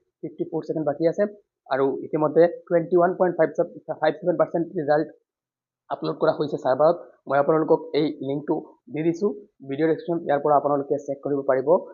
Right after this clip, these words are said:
যে কিমান পাৰ্চেণ্টেজ ডাটা আপলোড কৰা হৈছে ছাৰ্ভাৰত আৰু কিমান সময় বাকী আছে। আৰু ফলাফল ঘোষণা হোৱাৰ লগে লগে আপোনালোকে ইয়াতে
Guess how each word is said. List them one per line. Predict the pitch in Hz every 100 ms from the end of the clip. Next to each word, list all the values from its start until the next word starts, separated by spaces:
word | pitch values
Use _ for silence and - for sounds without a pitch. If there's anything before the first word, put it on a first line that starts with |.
| - -
যে | 139
কিমান | 127 143 139 143 139
পাৰ্চেণ্টেজ | 131 - 135 135
ডাটা | 131 117
আপলোড | 123 139 131
কৰা | 135 131
হৈছে | 135 131
ছাৰ্ভাৰত | 120 123 139 170 -
আৰু | 123
কিমান | - 123 127
সময় | 139 127
বাকী | 123 117 151
আছে। | 151 190 208 _ -
আৰু | 127 -
ফলাফল | 127 139
ঘোষণা | 127 131 135
হোৱাৰ | 135 131
লগে | 120 131
লগে | 131 127
আপোনালোকে | 120 120 120
ইয়াতে | 117 117